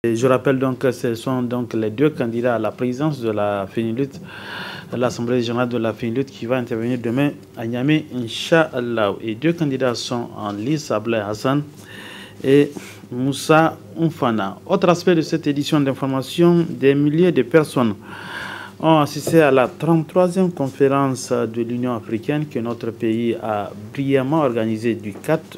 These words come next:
au huit juillet dernier. La présence de ces nombreux, euh, invités a impacté positivement au chiffre d'affaires, euh, des hôtels et restaurants,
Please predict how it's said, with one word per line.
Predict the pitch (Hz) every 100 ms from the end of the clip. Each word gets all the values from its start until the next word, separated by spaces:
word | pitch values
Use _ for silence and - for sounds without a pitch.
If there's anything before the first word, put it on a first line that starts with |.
| -
au | 113 98 71 87
huit | 104 113 170 175
juillet | - 139 131
dernier. | 113 110 107 110 143 147 - - - - - - - - -
La | 139
présence | 135 143 131 151 147 139 143
de | 123 123
ces | 120 123
nombreux, | 123 131 131 143 127 117
euh, | 117 117 113 127
invités | 143 131 123 127 202 185
a | 110
impacté | 113 113 107 - 165 156 - - - - - -
positivement | - 175 175 160 - 147 151 147 123
au |
chiffre | 107 139 123
d'affaires, | 117 110 - 151 147
euh, | 135 123 113
des | 107 110 104 127
hôtels | 127 - 156 -
et | 113
restaurants, | 120 - 123 139